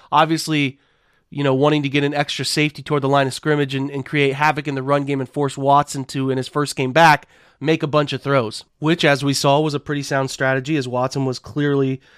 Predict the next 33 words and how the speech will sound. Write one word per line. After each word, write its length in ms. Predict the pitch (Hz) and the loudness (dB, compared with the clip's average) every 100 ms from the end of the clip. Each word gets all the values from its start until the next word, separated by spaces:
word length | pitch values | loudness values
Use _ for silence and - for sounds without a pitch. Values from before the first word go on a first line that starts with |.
| _ _ | _ _
very 240 | - 151 151 | 0 2 2
rusty. 440 | 147 180 - 147 | 4 2 2 -4
They 140 | 135 143 | -4 -4
played 260 | - 156 | -2 -4
quarters 380 | - 185 196 208 | 0 4 4 2
in 80 | 180 | -2
cover 220 | 180 165 | -2 -2
three. 220 | 160 165 | -2 -2
They 120 | 143 143 | -2 -2
played 240 | 156 135 | -2 -2
eighteen 280 | 156 190 202 | -4 -4 -4
percent 300 | 190 165 175 | -6 -2 0
of 100 | 147 | -2
quarters 380 | - 170 160 143 | 0 0 2 0
in 120 | 143 | 0
this 140 | 139 | 0
game. 380 | - 143 143 135 _ _ _ _ _ | 0 2 2 0 _ _ _ _ _
Uh, 160 | 127 | -6
so 180 | 127 156 | -4 -2
they 120 | 147 | -2
played 280 | 139 160 156 | 0 0 0
more, 420 | 147 151 156 151 | 0 0 0 0
uh, 160 | 139 131 | 0 -2
bailout, 640 | 123 147 151 151 147 143 _ _ _ _ _ - | -2 -2 0 0 0 -2 _ _ _ _ _ -18
uh, 160 | 143 147 | -10 -8
coverage 380 | - 160 151 135 | -2 0 0 -4
for 180 | 127 131 | -8 -4
vertical, 480 | 127 156 156 151 | 0 0 0 -2
flood-based 600 | 139 147 151 147 156 139 | -2 0 0 0 -2 -2
concepts, 720 | - 147 147 135 151 147 - - _ _ _ | -2 0 0 0 -2 -2 -4 -18 _ _ _
took 200 | - 165 | -6 -2
those 260 | 165 156 147 | 2 2 2
away. 500 | 147 151 143 143 | 0 2 2 0